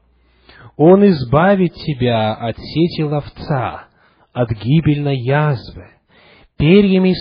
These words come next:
своими осенит тебя, и под крыльями его будешь безопасен. Щит и ограждение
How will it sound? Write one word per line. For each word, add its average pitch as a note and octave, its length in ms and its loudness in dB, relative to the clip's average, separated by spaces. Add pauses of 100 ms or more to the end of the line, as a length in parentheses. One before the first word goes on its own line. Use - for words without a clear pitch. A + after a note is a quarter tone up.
своими D#3+ 500 0
осенит C#3+ 800 -4
тебя, D3 540 -2 (340)
и D3+ 140 -2
под D#3 220 0
крыльями G3 580 2
его F#3+ 260 2
будешь D#3+ 500 0
безопасен. C#3+ 1000 -6 (440)
Щит F#3 540 -2
и D3+ 220 -4
ограждение C3 1120 -2